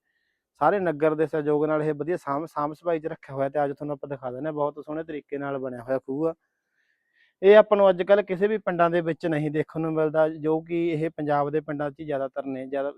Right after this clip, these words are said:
ਜੋ ਸਾਂਭ ਕੇ ਰੱਖੇ ਹੋਏ ਨੇ। ਤੇ ਅੱਜ ਹੁਣ ਆਪਾਂ ਤੁਹਾਨੂੰ ਇੱਥੋਂ ਦਿਖਾ ਦਿੰਦੇ ਹਾਂ। ਉਹ ਤੁਸੀਂ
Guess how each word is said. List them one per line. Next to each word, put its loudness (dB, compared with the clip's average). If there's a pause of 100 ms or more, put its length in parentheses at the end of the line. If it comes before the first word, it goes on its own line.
ਜੋ -6
ਸਾਂਭ -10
ਕੇ -2
ਰੱਖੇ -6
ਹੋਏ -8
ਨੇ। -8 (320)
ਤੇ 0
ਅੱਜ 2
ਹੁਣ -4
ਆਪਾਂ -4
ਤੁਹਾਨੂੰ -4
ਇੱਥੋਂ -6
ਦਿਖਾ -4
ਦਿੰਦੇ -6
ਹਾਂ। -8 (2750)
ਉਹ 0
ਤੁਸੀਂ 2